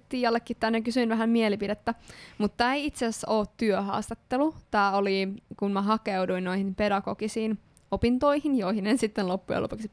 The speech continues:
päässyt. Mutta se oli siis sellainen haastattelutilanne, että mä menin sinne yksin istumaan koululuokkaan sellaiseen tuo-, tuoliin, <laughs> yllätys.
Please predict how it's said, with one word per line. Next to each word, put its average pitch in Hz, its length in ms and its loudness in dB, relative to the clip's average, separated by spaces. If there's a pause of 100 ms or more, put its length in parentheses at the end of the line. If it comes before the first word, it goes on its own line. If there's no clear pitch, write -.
päässyt. 311 480 0 (280)
Mutta 240 480 -2 (300)
se - 200 -2
oli 202 160 0
siis 208 320 -2
sellainen 285 260 0
haastattelutilanne, 254 880 -2
että - 240 -6
mä 196 100 -6
menin 262 260 2
sinne 214 260 -6
yksin 320 440 -2 (540)
istumaan 262 560 0
koululuokkaan 254 840 0 (680)
sellaiseen 339 420 -4 (220)
tuo-, 277 240 2 (380)
tuoliin, 294 500 2 (120)
<laughs> - 160 -4
yllätys. - 920 -2